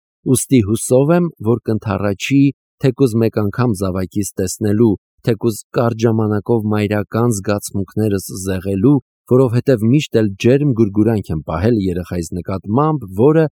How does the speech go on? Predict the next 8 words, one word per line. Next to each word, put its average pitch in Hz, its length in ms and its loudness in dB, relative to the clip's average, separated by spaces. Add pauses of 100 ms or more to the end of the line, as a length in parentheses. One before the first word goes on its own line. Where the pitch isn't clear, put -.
(180)
ըստ 143 240 0
երևույթին, 104 840 0 (340)
ոչինչ 113 360 -2
չի - 260 -2
հիշում 101 420 -4
իր 78 200 -8
մոր 90 300 -8
մասին։ 82 580 -14